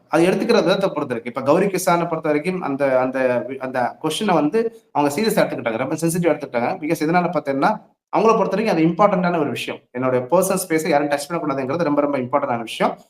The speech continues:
So maybe நெக்ஸ்ட் கொஸ்டின் இந்த மாதிரி கண்டிப்பா கௌரி கிஷானை கேட்க மாட்டாங்க. So அவங்களோட ஸ்டாண்ட் அவங்க எடுத்துக்கிட்டாங்க. அது ரொம்ப, ரொம்ப இம்பார்ட்டன்ட். ஒரு பர்சனை பொறுத்த வரைக்கும், ஆ, ஒரு பர்சன் வந்து பப்ளிக்ல வந்து ரொம்ப கிரிட்டிசிசம் பண்றாங்கன்னா,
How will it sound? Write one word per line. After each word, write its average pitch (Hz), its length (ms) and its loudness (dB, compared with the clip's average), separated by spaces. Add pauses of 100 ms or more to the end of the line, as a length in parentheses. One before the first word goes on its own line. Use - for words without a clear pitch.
(200)
So 190 120 0
maybe 240 520 4
நெக்ஸ்ட் 185 280 -4
கொஸ்டின் 214 220 2
இந்த 185 160 2
மாதிரி 170 180 2
கண்டிப்பா 156 300 0
கௌரி 151 200 2
கிஷானை 147 220 -4
கேட்க 131 360 -6
மாட்டாங்க. 110 140 -6 (100)
So 151 200 2
அவங்களோட 180 180 2
ஸ்டாண்ட் 190 360 6
அவங்க 190 240 4
எடுத்துக்கிட்டாங்க. 139 440 -2 (320)
அது 147 160 2
ரொம்ப, 175 180 2
ரொம்ப 208 200 4
இம்பார்ட்டன்ட். 147 360 0
ஒரு 131 140 -2
பர்சனை 180 420 2
பொறுத்த 160 140 -2
வரைக்கும், 170 500 0 (340)
ஆ, 139 380 4
ஒரு 147 200 2
பர்சன் 180 260 6
வந்து 160 220 2
பப்ளிக்ல 180 440 0
வந்து 160 160 2
ரொம்ப 156 180 0
கிரிட்டிசிசம் 160 480 -2
பண்றாங்கன்னா, 139 600 2